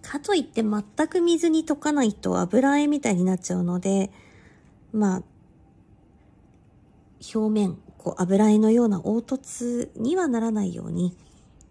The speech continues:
配合を少し変えてください。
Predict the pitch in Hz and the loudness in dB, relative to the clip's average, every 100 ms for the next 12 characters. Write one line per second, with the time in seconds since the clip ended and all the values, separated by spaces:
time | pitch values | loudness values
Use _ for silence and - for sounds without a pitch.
0 | - _ - - 190 185 180 180 180 190 | -20 _ -20 -10 -4 -4 -4 -2 -2 0
1 | 254 - - 170 - - - - - - | -2 -4 -10 -8 -6 -8 -10 -16 -20 -20
2 | - - - - 165 170 - 185 - - | -20 -20 -18 -14 -12 -14 -12 -12 -10 -8
3 | 202 | -8